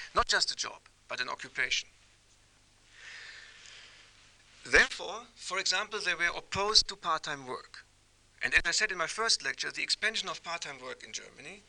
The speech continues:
has proceeded very, very slowly. Many of the unemployed, however, are women who are looking for part-time work.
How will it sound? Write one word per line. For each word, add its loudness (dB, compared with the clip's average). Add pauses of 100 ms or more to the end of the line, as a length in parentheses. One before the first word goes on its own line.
(200)
has 2
proceeded 4
very, 2
very 2
slowly. -6 (800)
Many 2
of -2
the 2
unemployed, -4
however, -6 (360)
are -2
women -4
who -2
are 2
looking -6
for -4
part-time -2
work. -20